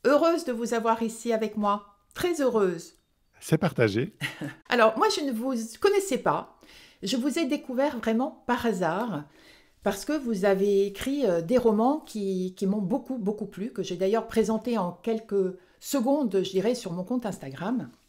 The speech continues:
Speaker 1: Vous avez écrit Les Amants du ciel, Les âmes du temps perdu, entre autres,
Speaker 2: Mhm.
Speaker 1: Le chaman du Pacifique, le tout dernier, et
Speaker 2: Oui.
Speaker 1: on va parler du Devenez génial juste à la fin de la vidéo.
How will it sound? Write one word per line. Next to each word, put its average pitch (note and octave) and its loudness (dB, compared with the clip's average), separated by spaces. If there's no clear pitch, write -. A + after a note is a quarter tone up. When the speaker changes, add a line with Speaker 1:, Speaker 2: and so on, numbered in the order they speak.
Speaker 1:
Vous A3 0
avez A#3+ 4
écrit A#3 -4
Les F3+ 0
Amants E3 -2
du F3 -8
ciel, A#3+ -2
Les F#3 4
âmes E3+ -2
du D#3 -10
temps C#3 -12
perdu, G3+ -2
entre - -4
autres, C4+ -4
Speaker 2:
Mhm. C3+ -6
Speaker 1:
Le G#3+ 2
chaman A3 0
du G3 -4
Pacifique, F#3+ -6
le D3 -6
tout D3 -12
dernier, A#3 0
et C#4 4
Speaker 2:
Oui. F4 6
Speaker 1:
on C#4 6
va G3+ 4
parler G3 0
du D#3+ -6
Devenez F3 2
génial F3+ -2
juste G3 -8
à F#3+ -2
la F3 -2
fin F#3+ -6
de E3 -4
la D#3 -2
vidéo. C#3+ -8